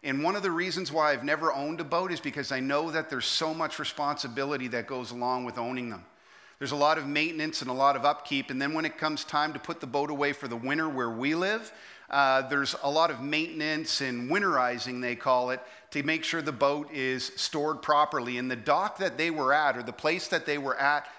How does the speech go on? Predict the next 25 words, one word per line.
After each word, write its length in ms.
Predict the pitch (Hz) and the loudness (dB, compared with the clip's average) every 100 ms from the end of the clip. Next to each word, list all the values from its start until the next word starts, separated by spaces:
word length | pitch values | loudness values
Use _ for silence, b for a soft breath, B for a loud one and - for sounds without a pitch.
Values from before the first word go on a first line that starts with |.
| B | B
called 240 | - 135 | 2 2
Fair 320 | 127 - 165 165 | 0 0 2 2
Havens, 400 | 143 120 127 - B B - | 0 -2 -6 -8 B B -2
this 180 | 190 | -2
was 220 | 240 226 131 | 0 -4 0
not 360 | 143 160 143 160 | 4 4 4 0
a 80 | |
place 500 | 147 - 170 156 - | -2 0 0 0 -2
where 100 | 139 | -4
you 120 | 127 123 | -4 -4
would 180 | 127 | -4
want 240 | 117 131 143 | 0 2 2
to 180 | 123 135 | 0 -2
winter 280 | 139 123 | 0 0
a 40 | 120 | 2
boat. 360 | 117 117 95 - - _ _ _ _ B B B | 2 0 -2 -12 -20 _ _ _ _ B B B
But 140 | - - | -4 0
there 80 | 190 | 0
was 180 | 185 | 2
a 60 | 185 | 0
man 540 | 170 170 220 240 226 - | 2 2 2 0 -4 -2
of 180 | 160 113 | -2 2
God 360 | 160 180 160 | 2 4 2
who 160 | 123 151 | 0 -2
was 240 | 135 123 | -2 -4